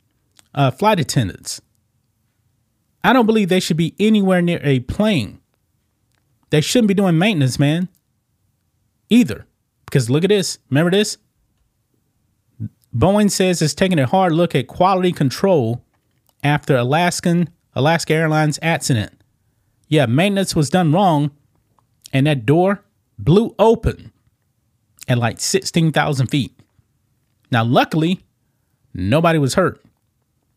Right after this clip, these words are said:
If this happened at thirty-two thousand feet, people would have been sucked out and died. But the F A A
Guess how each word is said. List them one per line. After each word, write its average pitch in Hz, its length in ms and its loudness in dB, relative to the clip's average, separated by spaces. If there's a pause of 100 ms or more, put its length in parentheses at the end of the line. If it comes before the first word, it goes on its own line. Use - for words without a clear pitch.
(400)
If 120 160 0
this 208 260 0
happened 185 340 0
at 131 100 -2
thirty-two 175 420 0
thousand 156 380 0
feet, 165 300 -4 (680)
people 175 440 0
would 139 120 0
have 131 60 -2
been 117 140 0
sucked - 540 -2
out 127 260 -2 (1200)
and 131 140 0
died. 113 320 -4 (2750)
But 135 420 -2 (400)
the 123 240 2
F 170 160 0
A 165 320 0
A 220 60 -6